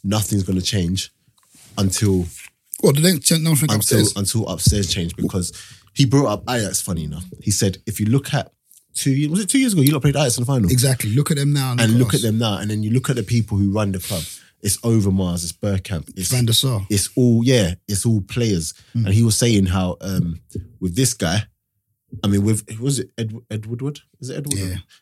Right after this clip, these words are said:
Speaker 1: Yeah, with Ed Woodward, 'cause he's such a good numbers man. He's good with the commercial side, but he's not a
Speaker 2: Right.
Speaker 1: football man.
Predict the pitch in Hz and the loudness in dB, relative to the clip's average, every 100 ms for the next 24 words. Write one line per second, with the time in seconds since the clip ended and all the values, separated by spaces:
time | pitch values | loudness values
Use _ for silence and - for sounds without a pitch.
0 | - 110 95 95 - 117 110 110 98 82 | -4 0 0 -2 -4 -6 -4 -6 -8 -14
1 | 95 90 - 113 110 92 104 - 95 98 | -16 -12 -4 -2 0 -2 -6 -4 -6 -4
2 | 87 - 90 101 101 87 82 80 85 90 | -6 -6 -4 2 2 0 -6 -10 -10 -8
3 | 92 90 - 101 101 - - 80 80 98 | -6 -6 -4 -2 -2 -2 -2 -2 0 0
4 | 95 107 - - - 87 85 | 2 0 2 2 0 -4 -6